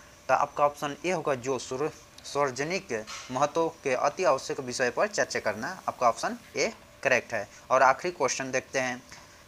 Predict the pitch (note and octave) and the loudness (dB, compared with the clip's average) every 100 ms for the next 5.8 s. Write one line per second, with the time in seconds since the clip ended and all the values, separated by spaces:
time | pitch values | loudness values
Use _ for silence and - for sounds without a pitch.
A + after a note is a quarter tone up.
0 | A#2 G#2+ C#3+ F#3 - - G#2+ G#2 - - | -12 0 4 4 2 -2 -2 -2 -12 -6
1 | B2+ C3 A#2+ D#3 D#3+ C#3+ C#3 C#3 F3 D#3+ | -6 -4 -2 -2 -2 -4 -4 -4 -6 -6
2 | C3+ D#3+ D#3 B2+ B2+ B2 C#3 A2+ B2+ D3+ | -4 -2 0 0 0 -4 -6 0 0 0
3 | - D#3+ C3+ B2+ A#2 G2+ - - B2+ C3 | 0 -2 -2 -6 -4 -8 -8 0 2 4
4 | C3+ C#3 D#3 A#2 A#2+ C#3+ A#2+ B2 B2+ A#2+ | 2 2 -2 4 4 4 0 -2 -4 -2
5 | A#2+ A2 A2+ D3 - A#2 A#2 G3 | -2 -2 0 0 2 2 2 0